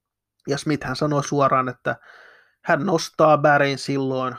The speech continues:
kokoonpanoon, kun hä-, Smith kokee hänen olevan valmis siihen. Tällä hetkellä hän se ei, siis ilmeisesti ei ole valmis, joten todennäköistä on, että Barryä ei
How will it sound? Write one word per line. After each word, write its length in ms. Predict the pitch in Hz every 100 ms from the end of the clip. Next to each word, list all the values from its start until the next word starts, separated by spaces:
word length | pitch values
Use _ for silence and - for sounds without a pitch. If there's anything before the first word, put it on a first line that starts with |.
| -
kokoonpanoon, 840 | 135 131 127 120 131 127 123 123 -
kun 220 | 139 135
hä-, 280 | 127 - - - _ _ _ _ -
Smith 360 | - 143 139 -
kokee 420 | 139 - 135 127
hänen 340 | 127 127 123
olevan 420 | 123 123 123 120
valmis 520 | 143 151 139 127 - -
siihen. 400 | 127 123 127 123 - - _ _
Tällä 240 | 156 147 131
hetkellä 340 | 127 - 131
hän 140 | 131
se 140 | 127 135
ei, 160 | 135 135
siis 360 | - 143 - -
ilmeisesti 680 | 160 139 139 147 - - - -
ei 240 | 170 127
ole 240 | 113 117 123
valmis, 520 | 123 123 120 - - _ _ _ _ _ 156
joten 400 | 135 - 143 127 -
todennäköistä 640 | 147 139 135 139 135 -
on, 80 | 139
että 220 | 139 -
Barryä 380 | 143 143 143 143
ei 260 | 147 131